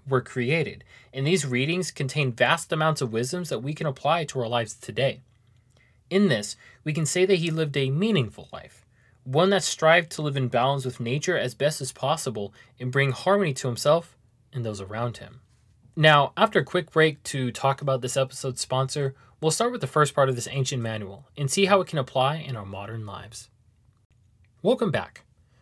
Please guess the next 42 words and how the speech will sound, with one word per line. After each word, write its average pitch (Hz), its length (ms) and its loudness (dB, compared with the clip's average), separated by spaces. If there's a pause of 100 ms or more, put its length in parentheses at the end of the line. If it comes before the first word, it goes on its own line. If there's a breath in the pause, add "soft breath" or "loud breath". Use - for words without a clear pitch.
(160)
Now 190 200 6
that 277 120 6
we 202 120 0
know 147 260 8
a - 20 10
little 135 240 4
bit 113 160 0
about 117 300 -2
the 120 80 -8
teacher 131 400 -4
that 117 220 0
inspired 117 480 0
the 107 80 -8
books, 120 360 -2 (400 soft breath)
let's 214 200 0
take 311 180 -4
a 269 40 0
look 247 180 0
at 208 60 4
a 160 40 2
part 170 240 4
of 160 100 2
the 139 120 0
Enchiridion 123 560 0 (240 soft breath)
and 131 100 -6
see 202 300 0
how 156 160 2
we 135 100 -2
can 135 140 -6
apply 135 300 0
it 131 80 -6
to - 120 -2
our 110 80 0
lives. 92 420 -12 (600)
This 156 200 0
week, 196 280 2 (320 soft breath)
we'll 160 100 0
be 185 100 2
starting 226 320 6
with 170 120 0
section 131 460 0
one. 95 180 -12